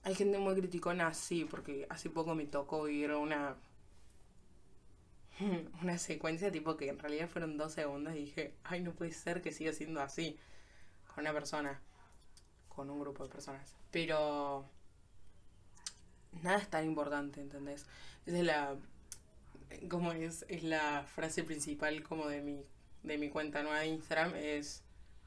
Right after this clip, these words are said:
"No te lo tomes tan en serio, nada es tan en serio. Yo elijo qué subir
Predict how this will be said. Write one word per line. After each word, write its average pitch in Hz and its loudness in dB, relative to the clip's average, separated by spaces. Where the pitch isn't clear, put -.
"No 180 2
te 196 8
lo 175 6
tomes 170 2
tan 156 0
en 151 -2
serio, 147 -4
nada 180 0
es 185 -6
tan 160 0
en 160 0
serio. 143 -2
Yo 185 6
elijo 185 4
qué 165 0
subir 156 0